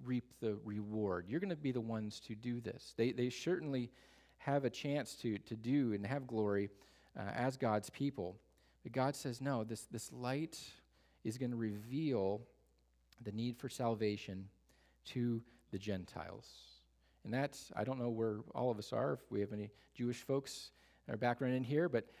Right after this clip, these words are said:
I would assume that most of us in this room fall into this category of those outside of this circle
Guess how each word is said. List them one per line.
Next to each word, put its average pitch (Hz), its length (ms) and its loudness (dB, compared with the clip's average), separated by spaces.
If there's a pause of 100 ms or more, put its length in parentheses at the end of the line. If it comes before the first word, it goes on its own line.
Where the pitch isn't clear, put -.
(240)
I 104 60 2
would 107 140 0
assume 147 280 -2
that 123 140 6
most 170 440 2
of 196 120 2
us 175 120 -4
in 160 260 -2
this 151 220 -6
room 107 520 0
fall 117 260 4
into 113 160 -2
this 104 160 -4
category 101 680 0
of 104 120 -2
those 143 320 4
outside 151 720 4
of 127 160 0
this 123 140 -2
circle 104 560 0